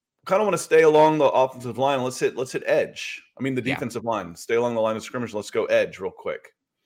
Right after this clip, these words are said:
Speaker 2: Absolutely.
Speaker 1: Uh, Randy
Speaker 2: First
Speaker 1: Gregory coming as a, I'd say a big ticket free agent, but not really. Not for what
Speaker 2: Mm-hmm.
Speaker 1: you're paying him.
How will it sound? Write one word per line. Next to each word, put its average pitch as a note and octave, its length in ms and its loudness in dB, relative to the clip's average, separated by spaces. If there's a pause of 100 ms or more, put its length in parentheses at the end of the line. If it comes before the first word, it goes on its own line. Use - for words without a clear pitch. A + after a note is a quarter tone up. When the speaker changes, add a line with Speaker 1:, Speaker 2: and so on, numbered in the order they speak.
Speaker 2:
Absolutely. A#2 520 0
Speaker 1:
Uh, A2+ 80 4
Randy A#2+ 200 -2
Speaker 2:
First C3 60 -8
Speaker 1:
Gregory C3+ 280 2
coming A#2 260 -4
as A#2+ 160 -4
a, G2+ 260 2 (800)
I'd C#3 160 -2
say E3 320 2
a D3+ 80 -2
big A#2 340 -6
ticket - 340 -8
free G#2+ 240 -6
agent, C3+ 320 -6
but - 160 -6
not A#2+ 340 -6 (200)
really. A#2+ 540 -8 (180)
Not A#2 240 -8
for C3+ 80 -2
what A#2 120 -2
Speaker 2:
Mm-hmm. G2 60 -8
Speaker 1:
you're A2+ 100 -4
paying B2 340 -6
him. A2+ 280 -8